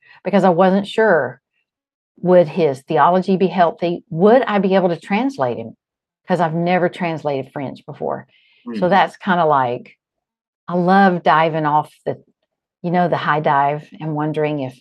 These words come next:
Speaker 1: you know, and, um, so I went, "Oh yeah, okay, interesting, yeah, okay." So then I went away, and I know this 'cause, uh, I was asked this recently, and for about three or four months,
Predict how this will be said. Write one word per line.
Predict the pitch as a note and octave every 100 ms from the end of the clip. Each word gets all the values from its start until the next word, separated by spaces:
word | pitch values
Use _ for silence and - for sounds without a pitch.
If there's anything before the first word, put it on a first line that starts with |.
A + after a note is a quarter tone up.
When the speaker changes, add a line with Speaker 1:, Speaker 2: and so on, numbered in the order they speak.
| -
Speaker 1:
you | D#3+
know, | B2 C3 _ _ _ _ _ _ _ _ F#3
and, | F3 E3+ E3 D#3+ E3
um, | D#3+ D3+ D3+ D#3+ - _ _ _ _
so | - G#3+ G3 F#3 F3+ -
I | A3
went, | A#3+ C4 -
"Oh | E4+
yeah, | F4+ F4 E4+
okay, | F4 D4+ B3 A#3+
interesting, | C4 A#3 - G3 F3+
yeah, | F3
okay." | F#3 - - - _
So | A3+ G#3+ G#3+ G#3 - _ _
then | G#3 A#3+ F4+ D4 G#3
I |
went | F#3 A3
away, | C#4 E3+ C3+ C#3 E3+ _ _ _ _ _ _ _
and | F#3+ F3+
I |
know | G3 A3
this | G3+ E3+ E3
'cause, | - D#3+ D#3+ D#3+ E3+
uh, | D3+ C#3+ D3+
I | D#3+
was | D#3 -
asked | E3 F3
this | E3 -
recently, | E3 E3 D#3+ C#3+ F3+
and | F3+
for | F#3
about | F3+ E3+ D#3 D#3
three | F#3 G#3+
or | G#3
four | G#3 G3 F3
months, | F3 F3+ D3 - - -